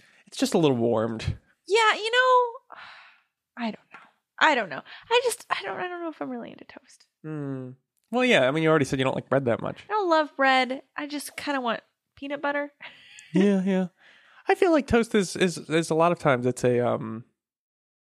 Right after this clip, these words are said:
Speaker 1: I mean, it's a rejuvenator way to have bread, right?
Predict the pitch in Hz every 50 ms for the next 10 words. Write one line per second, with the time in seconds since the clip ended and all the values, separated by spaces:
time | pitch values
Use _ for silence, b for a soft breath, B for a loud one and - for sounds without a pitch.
0 | _ _ _ _ _ - - 233 240 233 226 190 196 - 208 196 196 170 214 214
1 | 202 165 135 127 123 123 123 127 - _ - - 139 135 127 135 131 123 120 123
2 | 131 131 127 120 - 180 175 143 127 120 127 131 135 139 156 -